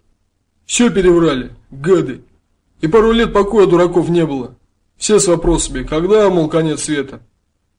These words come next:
Кто прав, Нострадамус или индейцы майя? Ничего, потом забыли. А убежище вышло хорошее. Боялся только, что завалит нахрен. Но я крепил на совесть.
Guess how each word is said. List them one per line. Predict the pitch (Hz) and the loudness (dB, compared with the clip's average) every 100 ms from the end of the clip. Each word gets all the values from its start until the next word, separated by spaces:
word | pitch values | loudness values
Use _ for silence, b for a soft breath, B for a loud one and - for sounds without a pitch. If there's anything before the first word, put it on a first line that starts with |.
| _ _ | _ _
Кто | - 226 | -4 -2
прав, | 220 240 - - - - | 0 0 0 -2 -8 -10
Нострадамус | 143 180 190 226 226 196 | -6 0 2 4 2 0
или | 180 190 | 0 -2
индейцы | 185 180 170 185 | 0 -2 -2 -2
майя? | 180 143 120 - _ _ _ _ _ _ | 0 -2 -4 -12 _ _ _ _ _ _
Ничего, | 165 226 - 233 170 131 | -4 -4 -2 0 0 2
потом | 170 175 180 | -2 0 0
забыли. | 165 185 180 139 120 - _ _ _ _ _ _ _ | 2 2 0 -2 -4 -14 _ _ _ _ _ _ _
А | - | -2
убежище | 185 185 240 226 - | 2 2 2 0 -2
вышло | 202 214 196 | -2 -2 -2
хорошее. | 196 185 165 156 123 117 _ _ _ _ _ _ _ _ | 0 2 2 0 -8 -14 _ _ _ _ _ _ _ _
Боялся | 147 175 226 208 | -2 2 2 2
только, | 202 196 190 | 0 0 0
что | - | 0
завалит | 180 202 233 190 147 | 2 4 4 4 2
нахрен. | 156 139 123 120 - _ _ _ _ _ _ _ | -2 -4 -8 -14 -16 _ _ _ _ _ _ _
Но | 156 | -2
я | 226 214 | 0 2
крепил | 220 208 185 | 0 -2 0
на | 180 | 0
совесть. | 180 156 127 - | 0 -2 -4 -10